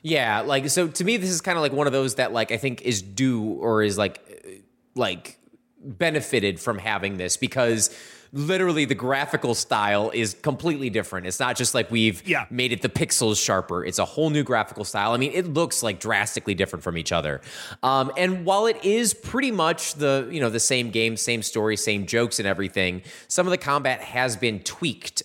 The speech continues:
Speaker 1: enough that they've modernized it in a way that's not just a copy and paste over with new graphics. Um,
Speaker 2: Yeah.
Speaker 1: so I, I don't know. I think, I think this is one of those things that, uh, is, if you missed out on it, uh, this is the perfect setup for, aren't they coming out with the,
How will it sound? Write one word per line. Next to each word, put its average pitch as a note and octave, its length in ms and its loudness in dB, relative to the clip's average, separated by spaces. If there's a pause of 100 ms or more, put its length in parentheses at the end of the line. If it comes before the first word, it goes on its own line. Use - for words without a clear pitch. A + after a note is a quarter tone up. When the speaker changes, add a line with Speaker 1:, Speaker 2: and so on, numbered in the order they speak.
Speaker 1:
enough G#2+ 540 -2
that G2+ 380 0
they've A2+ 360 0
modernized G#2+ 760 2
it F#2+ 80 -2
in G2 100 -8
a G2 60 -2
way F#2 180 2
that's F#2 220 -4
not F#2 160 0
just - 120 -8
a - 60 -12
copy F#2 320 -2
and E2+ 100 -6
paste F2 280 -6
over F2+ 340 2
with E2+ 240 -4
new F2 100 -6
graphics. - 640 -4 (420)
Um, F#2+ 340 2
Speaker 2:
Yeah. C3+ 140 0 (420)
Speaker 1:
so D3 460 0
I, - 220 2
I C#4+ 80 2
don't C#4 80 2
know. F#3 100 4
I D#3 120 4
think, A#3+ 280 0
I F#3+ 100 2
think G#3+ 160 0
this G3+ 140 0
is G3 100 0
one F3+ 140 2
of E3 60 2
those D#3+ 180 0
things D#3 340 -2
that, C3 420 0
uh, B2 420 4
is, C#3 680 2
if C#3+ 220 0
you D#3+ 100 0
missed E3 280 0
out C3 200 4
on F3+ 140 2
it, G#3 280 0
uh, B2+ 200 2 (180)
this C#3 320 2
is B2+ 160 2
the A#2+ 120 0
perfect - 460 -2
setup C3 420 0
for, A#2+ 360 2
aren't C3+ 140 2
they D#3+ 80 0
coming C#3+ 240 0
out B2 140 0
with A#2+ 160 -6
the, A2 420 2